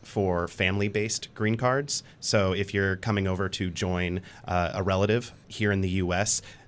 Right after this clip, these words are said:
it du-, more than doubles the cap o-, on those, from seven percent to fifteen percent from any one country. It also sets up some transition rules for the fiscal twenty twenty to twenty-two period to ensure that people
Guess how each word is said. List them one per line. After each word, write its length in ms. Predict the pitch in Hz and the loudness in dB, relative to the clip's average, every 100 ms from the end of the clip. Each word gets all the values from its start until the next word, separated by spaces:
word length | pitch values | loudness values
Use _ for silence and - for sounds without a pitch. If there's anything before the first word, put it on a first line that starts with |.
| - - | -20 -4
it 260 | 110 92 92 | -2 -2 2
du-, 280 | 117 87 - | 2 2 -6
more 240 | 107 113 139 | 2 6 8
than 140 | 113 | 6
doubles 320 | 98 98 90 | 2 0 -2
the 80 | 92 | -4
cap 280 | - 90 82 | -2 -2 0
o-, 140 | 82 - | -6 -4
on 260 | 87 85 | -4 -2
those, 260 | 85 82 - | -4 -4 -6
from 160 | 87 | -4
seven 320 | 87 123 117 113 | 0 4 4 2
percent 400 | 113 - 98 - | 0 0 -2 -4
to 80 | |
fifteen 460 | 95 98 - 101 90 | -6 -6 -4 -4 -2
percent 500 | 90 85 87 78 - - - | -4 -6 -6 -8 -12 -18 -4
from 160 | 101 | -2
any 220 | 95 98 92 | 0 0 0
one 340 | 87 90 85 | 0 -2 -4
country. 480 | - 82 - 92 - - - | -6 -8 -8 -8 -10 -8 4
It 80 | |
also 220 | 117 117 120 | 6 6 4
sets 260 | 117 101 | 2 2
up 200 | 98 92 | 0 0
some 440 | - 107 92 87 85 - | 0 0 0 -2 -4 -8
transition 540 | - 127 113 107 95 | 2 4 4 0 0
rules 340 | 90 80 - - - | -2 -2 -4 -6 -8
for 480 | - - 92 87 87 | -4 2 4 4 2
the 400 | 87 90 87 98 - | -2 0 0 0 0
fiscal 300 | 110 - 90 | 0 0 -2
twenty 260 | - 92 87 | -2 -2 0
twenty 320 | - 92 87 | -2 -2 -2
to 80 | 85 | -2
twenty-two 420 | - 82 - 90 | -4 -4 -4 -4
period 360 | - 87 85 | -2 -2 -2
to 100 | - | -2
ensure 320 | 95 98 123 120 | -2 0 2 4
that 220 | 110 - | 2 2
people 420 | 131 113 113 107 | -4 0 2 0